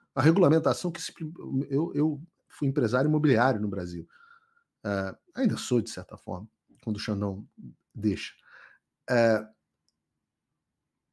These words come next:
alíqu-, aumento de cem por cento em alíquota pra transação de imóvel. Uma loucura. E o Bolsonaro falou sobre isso também no mesmo faroeste. Vamos assistir.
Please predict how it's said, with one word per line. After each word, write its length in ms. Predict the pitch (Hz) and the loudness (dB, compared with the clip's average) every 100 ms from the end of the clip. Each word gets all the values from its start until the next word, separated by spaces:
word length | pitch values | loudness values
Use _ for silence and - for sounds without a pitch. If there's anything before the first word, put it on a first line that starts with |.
| _ _ | _ _
alíqu-, 440 | - 107 135 180 | -8 -4 -2 0
aumento 360 | 120 110 127 151 | 0 2 0 0
de 100 | 214 | -2
cem 180 | 214 269 | -2 -6
por 200 | 247 - | -6 -10
cento 340 | - 127 165 | -4 -4 -4
em 40 | 170 | -6
alíquota 420 | 107 113 113 110 | -4 -4 -4 -6
pra 140 | 110 | -8
transação 480 | 107 107 104 - 113 | -4 -4 -4 -6 -4
de 60 | 101 | -4
imóvel. 420 | 78 90 107 - _ _ _ - | -4 -4 -4 -6 _ _ _ 0
Uma 100 | 247 | 2
loucura. 560 | 349 - 190 247 - _ _ _ _ _ _ _ _ _ _ _ _ _ _ | 2 0 0 0 -2 _ _ _ _ _ _ _ _ _ _ _ _ _ _
E 60 | 214 | 10
o 80 | 254 | 12
Bolsonaro 460 | 208 202 156 165 | 10 8 4 4
falou 520 | 170 214 143 175 - _ _ | 2 4 6 4 0 _ _
sobre 400 | - - 190 151 | -16 6 8 8
isso 340 | 131 170 170 - _ _ _ | 6 4 0 -12 _ _ _
também 560 | 196 190 131 170 170 - _ - | 6 6 6 4 2 -4 _ 2
no 140 | 160 | 6
mesmo 360 | 139 147 147 143 | 8 6 4 -2
faroeste. 500 | - 165 123 104 - | 0 2 4 2 -2
Vamos 220 | 143 - | -4 -4
assistir. 340 | - - - | -6 -10 -12